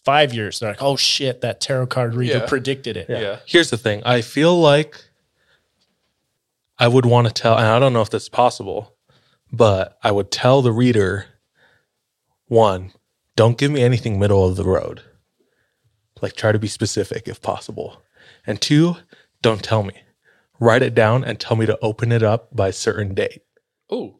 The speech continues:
Speaker 3: That way I can look back
Speaker 1: And see
Speaker 3: and
Speaker 1: if it was true.
Speaker 3: Yes.
Speaker 1: Okay, I see you.
Speaker 3: Instead of it taking, like,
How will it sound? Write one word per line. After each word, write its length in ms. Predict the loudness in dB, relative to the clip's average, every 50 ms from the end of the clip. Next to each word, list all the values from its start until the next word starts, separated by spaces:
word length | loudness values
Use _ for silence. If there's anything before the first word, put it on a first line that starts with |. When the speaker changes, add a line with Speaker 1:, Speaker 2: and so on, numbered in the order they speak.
| _ _
Speaker 3:
That 180 | -2 0 2 4
way 160 | 4 2 2
I 60 | 0
can 360 | -4 -8 -10 -10 -10 -10 -12 -16 _ _ _
look 360 | -4 0 0 0 0 -2 -2
back 380 | -2 0 0 -2 -4 -10 -16 -20 -20 _ _ _ _ _ _ _ _ _ _ _ _ _ _ _ _ _ _ _
Speaker 1:
And 180 | -8 -6 -4 -2
see 200 | -2 -2 -2 -2
Speaker 3:
and 80 | -4 -4
Speaker 1:
if 80 | -6
it 120 | -8 -8 -8
was 140 | -10 -10
true. 340 | -10 -12 -14 -16 -18 -20 -20 -20 _ _ _
Speaker 3:
Yes. 440 | -6 -6 -6 -6 -8 -12 -12 -12 -10 -10
Speaker 1:
Okay, 220 | -8 -6 -4 -4
I 80 | -2 -4
see 200 | -4 -6 -6 -6
you. 60 | -6
Speaker 3:
Instead 260 | -6 0 2 2 4
of 140 | 4 4 2
it 260 | 2 0 -2 -4 _ _ _ _ _ _ _ -6
taking, 400 | -4 -4 -4 -4 -4 -6 -4 -4
like, 300 | -4 -4 -6 -6 -10